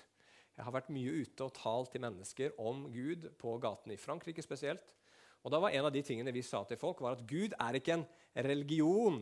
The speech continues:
Dette, det, kristen tro er ikke en religion, men det er en relasjon. Eh, og det er sant,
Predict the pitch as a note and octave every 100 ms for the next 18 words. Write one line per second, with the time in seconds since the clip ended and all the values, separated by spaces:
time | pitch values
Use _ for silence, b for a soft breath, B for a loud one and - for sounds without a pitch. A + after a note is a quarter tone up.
0 | A#2+ C3 D3+ D#3 - G#3 - - D3 -
1 | E3 G3 B2 B2 C#3+ C#3+ D3+ D#3 E3+ F3+
2 | A3 E3+ G#2 b b b A2+ C3 A#2 C#3
3 | C#3 B2+ D3 E3+ A3+ B3 C3 - _ _
4 | _ _ _ _ _ _ _ _ _ _
5 | B B B B B - C3+ C3 D3+ F#3+
6 | G#3+ G3+ C#3+ A#2+